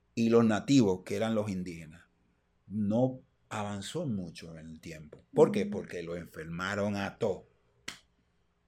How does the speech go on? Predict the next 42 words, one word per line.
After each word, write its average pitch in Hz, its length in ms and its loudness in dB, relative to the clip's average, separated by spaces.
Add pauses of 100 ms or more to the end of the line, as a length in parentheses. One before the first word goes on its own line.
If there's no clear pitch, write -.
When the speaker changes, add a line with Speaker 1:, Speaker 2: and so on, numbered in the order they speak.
(220)
Speaker 1:
Le 95 160 -6
pegaron 92 540 0
sífilis, 87 640 -6
le 82 140 -14
pegaron 92 540 -8
vaina. 85 440 -8 (540)
O - 40 -20
sea 120 140 0
que 117 120 2
no 139 300 6
hay 139 200 4
deside-, 90 420 -6 (260)
descendiente 104 840 0
directo 110 580 2 (800)
de 120 180 4
lo 123 160 10
que 127 120 6
debieron 120 420 10
ser 123 180 2
los 110 100 2
dominicanos. 85 580 -6 (720)
Como 104 200 0
le 101 100 4
pasan, 110 280 0
por 117 140 2
ejemplo, 113 260 2
a 110 40 4
los, 85 180 -4
a 98 80 -12
los 85 100 -8
canadienses, 110 640 0
a 104 40 2
los 95 100 4
gringos, 117 340 2
que - 80 -8
tienen 120 240 -2
su 135 100 -2
historia, 120 540 2
pero 113 200 0
los 104 140 0
nativos 117 360 2
americanos, 139 560 0